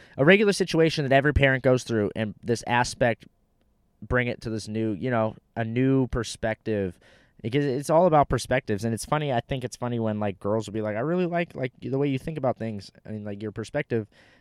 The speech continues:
And I'm like, "Yeah, it's fucking, you know, it's comedy. I'm trying to see things in, like, you know, I see things in a funny way. It doesn't mean I have a different perspective. It just means I, you know, I think about things differently than you do because, you know,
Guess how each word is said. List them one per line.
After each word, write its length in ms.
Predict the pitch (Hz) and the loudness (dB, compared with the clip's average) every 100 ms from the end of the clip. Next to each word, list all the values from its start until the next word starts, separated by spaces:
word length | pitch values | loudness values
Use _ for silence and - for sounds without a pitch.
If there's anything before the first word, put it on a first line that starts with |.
| - | -12
And 100 | 120 | -8
I'm 60 | |
like, 180 | 117 117 | -6 -4
"Yeah, 220 | 170 147 | 0 0
it's 100 | 117 | -2
fucking, 460 | - 135 131 120 117 | -4 -6 -4 -6 -4
you 80 | 120 | -2
know, 180 | 107 110 | 0 -2
it's 380 | - - - - 101 - | -4 -14 -16 -16 -14 -6
comedy. 420 | 120 135 110 104 | -4 0 0 0
I'm 120 | 98 | 0
trying 220 | 120 120 | -2 -2
to 80 | 98 | -6
see 220 | - 120 | -6 -6
things 300 | 110 110 104 | -4 -6 -6
in, 80 | 101 | -4
like, 120 | 104 | -4
you 80 | 98 | -4
know, 240 | 98 98 - 107 | -4 -4 -8 -10
I 80 | |
see 220 | 104 - 123 | -6 -6 -6
things 220 | 113 110 | -6 -6
in 60 | |
a 80 | 95 | -6
funny 340 | - - 110 98 | -8 -8 -6 -4
way. 420 | 95 107 104 85 | -2 -2 -2 -4
It 360 | - - _ | -10 -20 _
doesn't 180 | 107 104 | -12 -8
mean 100 | 113 | -4
I 20 | |
have 80 | 107 | -2
a 60 | 90 | -4
different 380 | - 110 107 - | -4 -4 -4 -6
perspective. 720 | 92 - - 110 - 92 92 | -6 -6 -2 -2 0 -4 -4
It 60 | |
just 160 | 98 98 | -8 -6
means 160 | 101 | -2
I, 140 | 87 85 - - - | -2 -4 -8 -20 -14
you 140 | - 95 | -4 -2
know, 160 | 87 - | 0 -2
I 80 | |
think 260 | 101 - 107 | -4 -4 -2
about 200 | 101 92 | 0 -2
things 240 | 98 90 | -4 -8
differently 400 | - 107 101 92 | -2 -2 -2 -6
than 180 | 85 82 | -6 -6
you 180 | 85 98 | -4 -4
do 300 | 82 71 57 - _ _ - | -4 -6 -8 -18 _ _ -10
because, 320 | 92 98 95 | -8 -4 -6
you 100 | 95 | -4
know, 280 | 90 87 | -4 -4